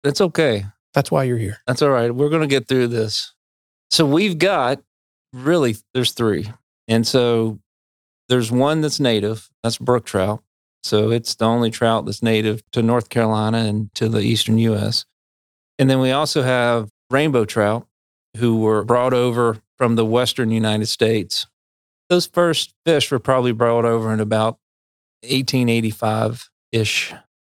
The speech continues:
Speaker 1: about that time frame. And so since that time, they've been moved around pretty frequently. And then we have brown trout, which came over from,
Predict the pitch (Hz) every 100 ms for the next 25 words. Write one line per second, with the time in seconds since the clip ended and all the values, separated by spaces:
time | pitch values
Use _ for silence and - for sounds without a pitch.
0 | - 113 110 117 110 - 117 110 104 113
1 | 110 113 110 104 127 120 113 _ _ _
2 | _ _ - 127 135 117 120 110 113 113
3 | 117 117 113 117 120 113 117 117 107 98
4 | - _ - 113 - 123 117 107 107 113
5 | - _ _ _ _ _ 135 135 151 147
6 | 143 135 151 127 143 156 - 110 104 -
7 | _ _ - 117 - 139 127 123 117 120
8 | - 123 113 107 104